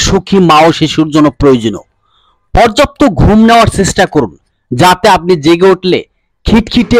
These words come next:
ভাব এবং ঘুম কম হওয়া অনুভূতি না থাকে। আপনার প্রয়োজন আগে পূরণ করুন। গর্ভবতী হলে এবং কাজের ও বাড়ির উভয়ের জায়গায় অবিরত চাহিদা থাকলে খুব কঠিন হয়ে পড়ে, তবে এই সময়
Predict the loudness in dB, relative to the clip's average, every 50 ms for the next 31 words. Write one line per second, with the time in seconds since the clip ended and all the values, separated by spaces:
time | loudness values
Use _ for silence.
0 | 0 0 -2 0 0 0 0 -2 _ _ _ _ _ -6 -2 0 2 2 2 0
1 | 0 0 0 2 2 2 0 0 0 0 2 2 2 2 2 2 2 0 -4 -6
2 | _ _ _ _ _ _ 0 2 2 2 2 0 0 0 2 2 2 2 2 0
3 | -2 -6 -8 -8 -10 -14 -20 -20 -20 -20 -6 _ -2 0 0 -2 -2 0 0 0
4 | 0 0 0 0 2 2 2 2 2 0 2 0 0 0 0 0 -2 0 0 0
5 | 2 2 2 0 -2 -2 -4 -8 -16 _ _ _ _ _ _ _ _ -4 0 0
6 | 2 2 4 2 2 0 0 0 0 0 2 2 2 2 2 2 0 0 2 2
7 | 0 0 0 0 0 0 2 0 0 0 0 0 0 0 2 2 2 2 2 2
8 | 2 2 0 2 2 2 2 0 0 0 0 0 0 0 -2 -4 -4 -10 _ _
9 | _ _ _ _ _ 0 0 2 2 0 0 0 -2 -2 0 0 0 0 0 2
10 | 0 0 -2 -2 -6 -4 -4 -4 -4 -4 -6 -10 _ _ _ _ _ -2 0 0
11 | -2 -2 -2 -2 -2 0 2 2 2 2 2 4 2 2 2 2 2 0 0 0
12 | -4 -12 _ _ _ _ _ _ -2 0 0 0 -2 0 0 2 2 2 2 0
13 | 2 2 2